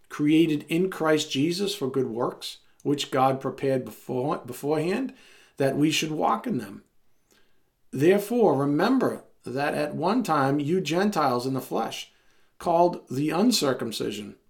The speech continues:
by what is called the circumcision, which is made in the flesh by hands,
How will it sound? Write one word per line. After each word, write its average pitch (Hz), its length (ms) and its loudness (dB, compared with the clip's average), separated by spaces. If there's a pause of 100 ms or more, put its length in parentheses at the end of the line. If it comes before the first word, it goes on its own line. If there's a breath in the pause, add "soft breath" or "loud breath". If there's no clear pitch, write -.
by 135 120 2
what 156 200 4
is 151 120 0
called 156 320 4
the - 60 -2
circumcision, 131 800 -2 (380 soft breath)
which 160 220 0
is 143 140 4
made 165 260 6
in 208 80 4
the 185 80 4
flesh 147 340 0
by 120 180 -4
hands, 147 580 -6